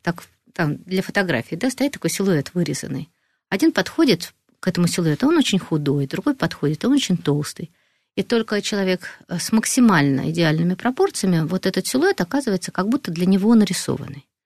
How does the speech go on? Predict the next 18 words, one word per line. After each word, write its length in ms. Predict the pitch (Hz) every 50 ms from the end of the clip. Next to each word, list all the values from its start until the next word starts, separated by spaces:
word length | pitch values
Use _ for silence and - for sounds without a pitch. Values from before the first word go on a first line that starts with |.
| _ _ _ _ _ _
Вот 120 | - 262 -
приблизительно 540 | - 262 247 277 277 - 339 - 254 233 220
то 140 | - 240
же 80 | 226 220
самое 360 | - - - 202 196 180 175
стандарт. 600 | - - - 170 160 139 - - - - - - _ _ _ _ _ _ -
Это 200 | 202 - - 247
некий 400 | 285 349 339 - 254 214 190 - _ _ _ _ _ _ _ _
силуэт, 640 | - - - 269 285 254 175 139 123 131 - - - _ _ _
ну, 280 | 247 285 359 392 359 _ _ _
изображённый 500 | - 202 208 202 - 233 233 269 262 240
словами. 560 | 214 - - 202 190 165 151 135 143 139 143 _ _ - _ _ _ _ _ -
И 40 |
в 40 | 185
этот 200 | 190 - 202 190
силуэт 420 | - - 240 269 349 392 403 _ -
мы 120 | 214 202
вписываем 760 | 190 - - _ - 330 320 - - 202 156 135 139 143 143